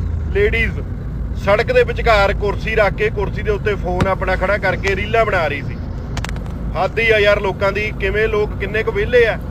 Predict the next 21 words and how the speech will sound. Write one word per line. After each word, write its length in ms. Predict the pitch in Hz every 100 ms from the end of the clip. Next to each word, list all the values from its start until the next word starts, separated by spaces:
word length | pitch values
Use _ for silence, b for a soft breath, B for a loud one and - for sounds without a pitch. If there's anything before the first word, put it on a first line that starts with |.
| - - - - -
ਕਿ 100 | 185
ਆਹ 140 | 202 214
ਜਿਹੜੀਆਂ 260 | 226 226
ਚੀਜ਼ਾਂ 340 | 220 202 190 196
ਦੇਖਣ 280 | 185 - 196
ਨੂੰ 100 | 190
ਮਿਲ 140 | 180
ਰਹੀਆਂ, 420 | 175 190 185 196 214 - - - -
ਇਹਦੇ 180 | 185 226
ਵਿੱਚ 260 | 240 233 233 233 240 233 - - 220
ਕੋਈ 240 | 233 247
ਵੀ 120 | 247
ਕਿਸੇ 320 | - 233 226 226
ਵੀ 120 | -
ਉਮਰ 260 | 269 208
ਦਾ 220 | 208 202 -
ਲੋਕ 280 | 196 190 208
ਹੈ 140 | 95
ਜਿਹੜੇ 340 | 190 185 190 190 - - - - 202
ਉਹ 140 | 214
ਇਸ 260 | 226 214